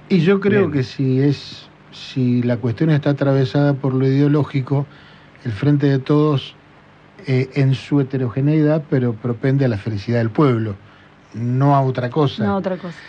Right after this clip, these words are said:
Speaker 1: Eh, de manera que, por un camino u otro, eh, sabemos que el, la estrategia es que el pueblo viva bien, o por lo menos viva mejor que lo que vive ahora, ¿no?
Speaker 3: Sí, lo que se busca es la calidad, pero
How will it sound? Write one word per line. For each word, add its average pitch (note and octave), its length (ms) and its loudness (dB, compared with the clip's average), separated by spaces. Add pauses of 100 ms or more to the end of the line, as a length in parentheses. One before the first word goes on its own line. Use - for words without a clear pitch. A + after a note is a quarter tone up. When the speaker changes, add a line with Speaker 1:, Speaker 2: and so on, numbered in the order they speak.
(160)
Speaker 1:
Eh, C#3 360 2 (180)
de C3+ 220 0
manera C#3+ 420 2
que, C3+ 360 0 (160)
por C3 180 2
un D#3+ 160 2
camino D#3 420 2
u D#3 140 4
otro, F3 560 2
eh, A#2 320 -6
sabemos C3+ 500 0
que B2 200 -2
el, A2+ 180 -8 (560)
la C3 140 2
estrategia E3+ 840 0 (560)
es D#3 140 -6
que D3 320 -2
el C#3+ 120 0
pueblo D#3 360 2
viva D3 200 4
bien, F#3+ 380 4 (640)
o D3+ 120 0
por C#3+ 160 0
lo D3+ 80 4
menos G3 340 2
viva D#3 160 2
mejor E3+ 480 0 (120)
que C3+ 100 -6
lo A#2+ 120 -2
que B2 100 -4
vive C3 180 2
ahora, C#3 280 0
¿no? C#3+ 120 -4 (300)
Speaker 3:
Sí, F4+ 360 0
lo F#3 160 0
que F#3 100 0
se F#3 120 2
busca C#4 320 -4
es - 160 -10
la D#3+ 160 -4
calidad, E3+ 520 -4
pero E3+ 300 2